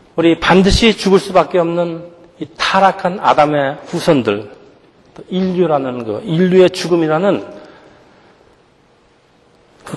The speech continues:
공통적인 문제에 대한 답을 보여주는 것이 이 구원 계시인 것입니다.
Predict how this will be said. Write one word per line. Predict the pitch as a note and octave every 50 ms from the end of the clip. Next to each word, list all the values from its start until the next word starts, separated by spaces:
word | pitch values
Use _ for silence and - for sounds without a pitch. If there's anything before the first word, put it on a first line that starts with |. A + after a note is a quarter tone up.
| - -
공통적인 | - E3 D#3+ G3 G3 - - - - A#3+ A#3 A3 A3 A3+ A3+ G3+
문제에 | F3+ F3 F3 E3 E3 D#3+ D3+
대한 | D3+ D#3 D#3 D#3
답을 | - - B2+ C3+ C#3+ C3+
보여주는 | A#2 B2 B2+ A#2+ A#2+ B2+ A#2+ A#2 A2+
것이 | A#2 A#2+ - - E3 E3
이 | E3+ F3 D#3 D3
구원 | - - - D3+ D#3 D#3 D3+ D3
계시인 | - - - D3+ E3+ E3 - G3+ F3+ D#3
것입니다. | C3+ B2 - - C3 C3+ - - - - -